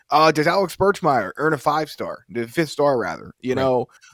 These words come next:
Speaker 1: uh, when I scroll on the list here, is Joey Schlaffer, Lamont Payne, or Josh Miller, or Anthony Donka, do they get four-star billing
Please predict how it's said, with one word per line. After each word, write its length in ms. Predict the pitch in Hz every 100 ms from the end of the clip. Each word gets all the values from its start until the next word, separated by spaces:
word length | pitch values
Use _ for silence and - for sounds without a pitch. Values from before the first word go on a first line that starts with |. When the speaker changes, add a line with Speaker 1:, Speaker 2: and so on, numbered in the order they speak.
| - 123
Speaker 1:
uh, 340 | 131 131 127
when 120 | 127
I 60 | 131
scroll 240 | 123 170
on 80 | 170
the 60 | 151
list 320 | 160 160 -
here, 160 | 135 110
is 100 | 107
Joey 240 | 156 156
Schlaffer, 560 | 143 156 151 156 139 127
Lamont 400 | 131 135 139 -
Payne, 300 | 143 143 127
or 80 |
Josh 340 | 120 127 123 -
Miller, 460 | 135 139 127 113
or 180 | 98 110
Anthony 340 | 98 131 131 127
Donka, 480 | 123 131 131 110 87
do 100 | 113
they 140 | 127
get 180 | 127 113
four-star 680 | - 147 147 - 135 110 95
billing 480 | - 110 90 58